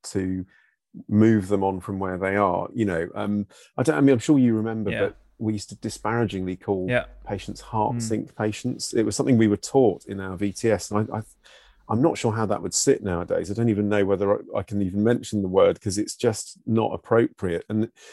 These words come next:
Speaker 1: and it was a way of, um, categorizing eff-, effectively patients that doctors found difficult, you know, and I, I, I forget the sort of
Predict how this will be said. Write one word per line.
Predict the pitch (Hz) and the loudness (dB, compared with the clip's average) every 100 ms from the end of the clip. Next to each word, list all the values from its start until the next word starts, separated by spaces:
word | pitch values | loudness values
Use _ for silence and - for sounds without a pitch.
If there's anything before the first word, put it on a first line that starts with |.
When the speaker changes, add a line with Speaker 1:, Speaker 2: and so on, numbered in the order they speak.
| - | -2
Speaker 1:
and | 110 | 0
it | - | 2
was | 120 | 2
a | 117 | 2
way | 117 135 151 139 | 4 4 6 6
of, | 113 104 120 | 4 2 4
um, | 110 107 104 101 - _ _ | 6 4 0 -6 -14 _ _
categorizing | 156 135 113 107 92 92 90 92 92 - - _ _ _ _ _ _ - | -8 -6 0 0 0 -2 -6 -8 -8 -10 -16 _ _ _ _ _ _ -10
eff-, | - | -2
effectively | 508 - 190 - 123 113 | -2 0 -4 0 0 2
patients | 117 - 107 - | 2 0 -6 -4
that | 117 - - _ _ _ _ - | -2 -2 -4 _ _ _ _ -2
doctors | 143 120 - 101 | 0 0 -2 -4
found | 104 98 87 | -4 -4 2
difficult, | 135 - 101 - 87 - | 2 2 -6 -6 -6 -8
you | 107 | -6
know, | 95 87 | -4 -2
and | 95 | -4
I, | 98 | -6
I, | 95 101 107 | -8 -10 -12
I | |
forget | 101 - 104 117 - | -8 -2 2 2 2
the | 95 | -6
sort | - 92 | -10 -6
of | 95 | -6